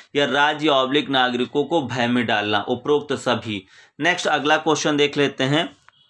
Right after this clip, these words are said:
अगला क्वेश्चन है, सूचना प्रौद्योगिक अधिनियम संशोधित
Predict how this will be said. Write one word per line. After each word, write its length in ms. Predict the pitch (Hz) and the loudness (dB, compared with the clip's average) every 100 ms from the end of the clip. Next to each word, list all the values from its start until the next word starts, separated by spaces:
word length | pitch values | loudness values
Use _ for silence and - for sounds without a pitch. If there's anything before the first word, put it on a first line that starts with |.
| _ _ _ _ _ | _ _ _ _ _
अगला 260 | 131 139 156 | 0 2 2
क्वेश्चन 440 | 156 147 165 147 | 2 0 2 2
है, 240 | 151 170 - _ _ | 2 0 -6 _ _
सूचना 520 | - 170 165 185 190 | -4 0 0 0 0
प्रौद्योगिक 760 | 190 180 160 139 156 143 170 180 | 0 2 2 4 0 2 -4 -2
अधिनियम 580 | 156 135 147 156 170 170 | -2 0 0 2 0 0
संशोधित 720 | 160 147 143 151 147 165 113 | 0 0 2 2 4 2 0